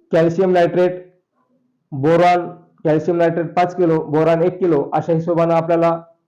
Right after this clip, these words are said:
नऊ ते बारा दिवसाच्या दरम्यान द्यायचं आहे. त्याच्यानंतर अठरा दिवसांनी बारा एकसष्ट झिरो पाच किलो ह्या प्रमाणात द्यायचं आहे.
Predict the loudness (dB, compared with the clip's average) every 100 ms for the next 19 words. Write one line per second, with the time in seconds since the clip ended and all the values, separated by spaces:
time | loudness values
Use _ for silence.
0 | _ _ -4 0 0 0 -2 -2 -4 -2
1 | 0 0 -2 -4 -4 -4 -4 -4 -2 -2
2 | -2 -2 0 -2 -2 -6 _ _ _ -4
3 | -2 0 0 0 0 -2 -4 -16 _ -6
4 | -2 -2 0 0 0 -2 -2 _ -2 0
5 | 2 2 2 0 -2 -4 0 0 2 0
6 | -4 -18 _ _ _ _ 0 0 0 0
7 | 0 -2 -8 -20 _ -4 -2 0 0 0
8 | 0 0 0 -2